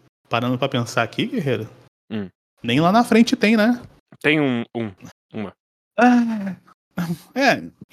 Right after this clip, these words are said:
Speaker 1: que quer ser um cara, né? Eu acho que você tá falando, né?
Speaker 2: Não, é o contrário.
Speaker 1: Ah,
Speaker 2: No-
Speaker 1: sim, tá, tá, beleza, tá bom, lembrei. Mas assim, né, faz duas coisas também e tchau e benção, né?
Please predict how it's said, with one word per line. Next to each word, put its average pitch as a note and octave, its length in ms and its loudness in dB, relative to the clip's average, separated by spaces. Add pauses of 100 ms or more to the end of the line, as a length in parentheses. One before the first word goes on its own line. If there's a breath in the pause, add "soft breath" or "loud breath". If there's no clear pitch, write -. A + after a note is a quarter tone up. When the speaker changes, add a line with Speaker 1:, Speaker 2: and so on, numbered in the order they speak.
(140)
Speaker 1:
que F#3+ 120 -6
quer G#3 180 0
ser - 140 -8
um C4+ 100 -2
cara, C#3 300 0
né? C3 120 -2
Eu C3 60 -2
acho B2+ 260 0
que - 80 -18
você - 80 -16
tá B2+ 80 -2
falando, A#2 360 0
né? F3 140 -2 (140)
Speaker 2:
Não, C3+ 220 2
é C3 60 6
o B2+ 60 2
contrário. A2 400 -2 (400)
Speaker 1:
Ah, G#3+ 280 6
Speaker 2:
No- A2+ 60 2
Speaker 1:
sim, - 380 4
tá, C#3 540 2
tá, A#2 200 4 (100)
beleza, A#2+ 480 2
tá B2 100 -4
bom, G#2+ 220 -10
lembrei. A#2+ 380 -6 (420)
Mas C4+ 140 4
assim, D#4+ 200 4
né, E3+ 120 4
faz G3+ 200 4
duas B3+ 200 4
coisas A3+ 200 2
também F#3+ 320 0
e C4+ 440 -2 (360)
tchau A3 160 4
e B3 60 -2
benção, C3 340 2
né? B2 160 0